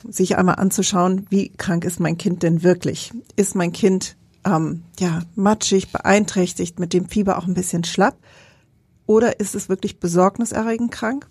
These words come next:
weil es vielleicht nur noch schläft und viel zu schlapp und zu müde ist, um irgendwie auch noch was zu trinken, geschweige denn zu essen? Das ist eigentlich so die oberste Regel.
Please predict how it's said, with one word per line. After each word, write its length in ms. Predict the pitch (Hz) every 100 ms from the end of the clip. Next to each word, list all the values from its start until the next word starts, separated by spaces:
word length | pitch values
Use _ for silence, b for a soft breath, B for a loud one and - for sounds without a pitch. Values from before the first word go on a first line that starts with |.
| _
weil 240 | 180 196
es 180 | 214 -
vielleicht 380 | - 190 185 -
nur 160 | 190 196
noch 140 | 220
schläft 520 | - 208 220 294 -
und 220 | - 190 -
viel 240 | - 226
zu 220 | - 202 196
schlapp 280 | - 170 -
und 140 | 170
zu 80 | 185
müde 280 | 180 214 220
ist, 300 | 220 214 -
um 140 | 175 170
irgendwie 500 | 196 208 - 190 180
auch 140 | 180
noch 160 | 180 180
was 140 | 175
zu 100 | -
trinken, 480 | - 196 190 202 196 - _
geschweige 340 | 180 - 151
denn 160 | 165 170
zu 140 | - -
essen? 340 | 185 175 165 B B -
Das 120 | 190
ist 20 | -
eigentlich 120 | 190
so 60 | 202
die 140 | 202 -
oberste 480 | 180 170 170 156 135
Regel. 280 | - -